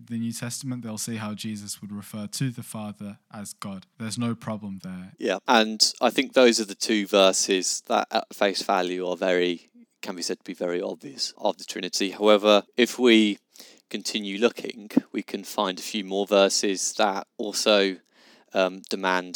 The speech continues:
Speaker 2: that God be viewed of as three persons.
Speaker 1: Mm-hmm.
Speaker 2: These three more verses of one Corinthians twelve, chapter four to six,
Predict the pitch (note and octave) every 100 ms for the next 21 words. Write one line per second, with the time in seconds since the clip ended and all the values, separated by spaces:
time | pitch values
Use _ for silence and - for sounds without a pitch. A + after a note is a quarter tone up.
0 | - F2+ - - F2+ E2+ - G2 F2+ F2
1 | E2 _ G#2+ F#2+ G2 F2 E2 - - F#2+
2 | F2+ - - - - - G2+ F#2 F#2+ F#2+
3 | - F#2 - A2 A2 G2+ _ - G#2 G2
4 | - - - - - G#2 G2+ F#2+ F#2+ F2+
5 | G#2+ F#2+ F2+ G#2+ F#2+ F2 - A2+ G#2+ -
6 | A2+ G2+ A2 G2 F#2 - - G#2 F#2 F2+
7 | - - G2 - - - F#2+ F2 - -
8 | G#2 - -